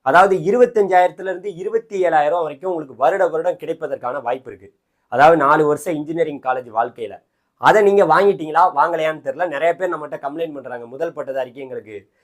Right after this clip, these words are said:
ஸ்காலர்ஷிப் எங்கள்கிட்ட ஒத்துக்க மாட்டேங்கிறாங்கன்னு." இதை பத்தி இதுல பேச போறோம்.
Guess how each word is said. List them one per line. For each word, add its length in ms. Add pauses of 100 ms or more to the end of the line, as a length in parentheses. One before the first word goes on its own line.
(100)
ஸ்காலர்ஷிப் 580
எங்கள்கிட்ட 320
ஒத்துக்க 300
மாட்டேங்கிறாங்கன்னு." 560 (340)
இதை 180
பத்தி 240
இதுல 140
பேச 220
போறோம். 340